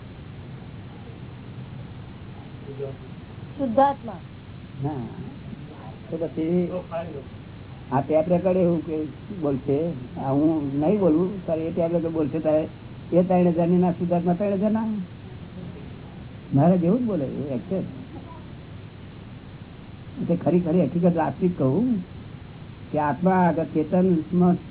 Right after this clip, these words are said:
Speaker 2: શબ્દ નામનો ગુણ નથી, અવાજ નામનો ગુણ નથી. ખબર પડી ને? આ ઓરિજિનલ ટેપ રેકોર્ડ બોલે તમારી સાથે. કોણ બોલે?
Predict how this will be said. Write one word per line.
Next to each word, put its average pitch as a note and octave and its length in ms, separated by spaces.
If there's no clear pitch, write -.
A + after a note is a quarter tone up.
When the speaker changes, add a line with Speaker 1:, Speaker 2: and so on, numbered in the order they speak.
Speaker 2:
શબ્દ D#3+ 200
નામનો F3+ 320
ગુણ D3+ 220
નથી, C3 420
અવાજ D3+ 360
નામનો F3 280
ગુણ C#3+ 200
નથી. A#2+ 420
ખબર D#3 120
પડી A3+ 160
ને? C4 120
આ D#3+ 180
ઓરિજિનલ G3 400
ટેપ G3 260
રેકોર્ડ F#3 220
બોલે E3 160
તમારી C#3 280
સાથે. A2+ 240
કોણ F#3 180
બોલે? F3 200